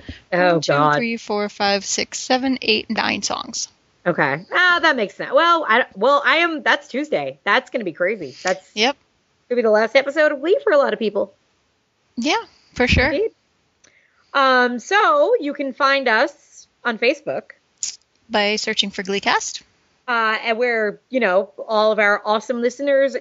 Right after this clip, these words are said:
Speaker 1: chat and such and talk, and it's great, and you should go there and do stuff. You can follow us on Twitter.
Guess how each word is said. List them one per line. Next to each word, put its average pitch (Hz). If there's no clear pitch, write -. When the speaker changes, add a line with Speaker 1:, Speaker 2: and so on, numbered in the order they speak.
Speaker 1:
chat 226
and 220
such -
and 220
talk, 214
and 202
it's 190
great, 220
and 202
you 185
should 190
go 175
there 208
and 180
do 147
stuff. 240
You 359
can 381
follow 330
us 285
on 277
Twitter. 247